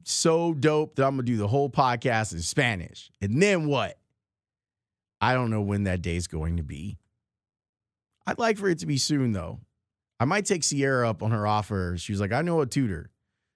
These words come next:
So I might have to do that. I know enough to get by. I know enough to get around.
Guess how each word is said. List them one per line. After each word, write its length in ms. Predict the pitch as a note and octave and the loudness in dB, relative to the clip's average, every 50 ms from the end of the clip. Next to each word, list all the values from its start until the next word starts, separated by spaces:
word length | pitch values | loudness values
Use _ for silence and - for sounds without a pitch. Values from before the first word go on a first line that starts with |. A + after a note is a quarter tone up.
| _ _ | _ _
So 320 | - - - - - C#2+ - - _ _ | -14 -12 -10 -10 -10 -12 -14 -16 _ _
I 100 | - C#3+ | 0 2
might 180 | D#3 D3+ D3 | 4 4 4
have 160 | C3+ B2+ A2 - | 4 2 0 -2
to 80 | G2+ | -4
do 180 | F2 F#2 F#2+ E2+ | -4 -4 -4 -4
that. 320 | D#2 D2 C#2 C#2 - _ _ _ _ _ _ _ _ _ _ _ _ _ _ | -4 -6 -8 -10 -12 _ _ _ _ _ _ _ _ _ _ _ _ _ _
I 60 | C#3 E3+ | -4 -2
know 160 | G3+ A3 G#3 | 0 0 2
enough 240 | F#3 F3+ F3 E3+ - | 2 2 2 2 0
to 100 | E3+ C#3+ | 0 0
get 200 | C3+ C#3+ B2+ A2 | 0 0 2 2
by. 540 | C3 A#2+ A#2 A2 G2+ F#2 E2+ E2+ F2 - - _ _ _ | 2 2 4 2 0 0 -2 -4 -6 -8 -12 _ _ _
I 80 | - B2+ | -2 0
know 180 | C3+ C#3+ D3 D3 | 0 2 2 0
enough 340 | C#3+ D3 D3 D3+ D3 - - | 2 2 2 2 0 0 0
to 120 | - C3 | -2 -2
get 220 | A2 G#2 G#2+ C3 A#2+ | 0 0 0 0 0
around. 720 | B2 A#2 A#2 A#2 A2+ G#2+ G2+ F#2+ E2+ D#2 D#2+ D#2+ E2+ | 0 2 2 2 2 2 0 -2 -2 -4 -6 -8 -10